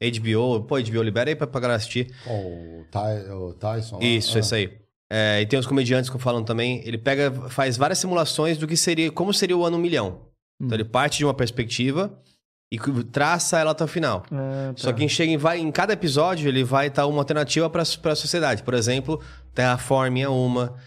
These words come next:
Speaker 1: o D N A forming é outra. Que eu posso, é, terraformar Marte,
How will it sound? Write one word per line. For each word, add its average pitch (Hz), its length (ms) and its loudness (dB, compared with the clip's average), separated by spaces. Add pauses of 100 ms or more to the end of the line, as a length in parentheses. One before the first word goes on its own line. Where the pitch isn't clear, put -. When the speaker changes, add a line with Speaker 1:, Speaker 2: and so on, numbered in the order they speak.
(200)
Speaker 1:
o 110 140 -4
D 127 80 2
N 127 160 4
A 131 100 2
forming 131 440 2
é 135 60 2
outra. 123 520 0 (420)
Que 120 80 -2
eu 110 40 0
posso, 127 520 0 (140)
é, 110 460 2 (100)
terraformar 123 880 2 (500)
Marte, 139 560 0